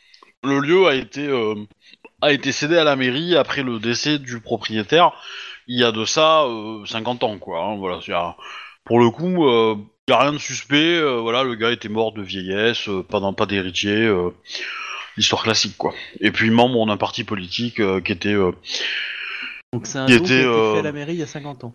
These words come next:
Speaker 1: Ouais, ouais, ouais.
Speaker 2: Mais, euh, par contre, euh, il y a pas de, pas d'informations sur qui le gère aujourd'hui et à quoi il sert.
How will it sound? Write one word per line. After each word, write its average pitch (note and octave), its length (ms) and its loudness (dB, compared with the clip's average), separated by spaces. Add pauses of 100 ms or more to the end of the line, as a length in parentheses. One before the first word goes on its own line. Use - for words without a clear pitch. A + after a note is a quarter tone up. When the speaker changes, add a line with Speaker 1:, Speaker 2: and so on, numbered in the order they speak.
Speaker 1:
Ouais, D3+ 560 4
ouais, A2+ 160 -2
ouais. F#2 100 -8 (340)
Speaker 2:
Mais, B2 220 0
euh, A#2+ 160 2
par B2 220 -4
contre, G3+ 340 -2
euh, A#2 540 -2
il A2+ 60 -8
y A#2 80 -2
a A2+ 60 2
pas D#3+ 200 -2
de, C3 280 -4
pas B2 200 -8
d'informations C3+ 640 -4
sur - 240 -12
qui - 140 -10
le C3 120 -2
gère C3 220 0
aujourd'hui B2+ 320 -4
et E3+ 40 0
à B2+ 60 2
quoi D3 160 -6
il D3+ 40 -4
sert. B2 200 -6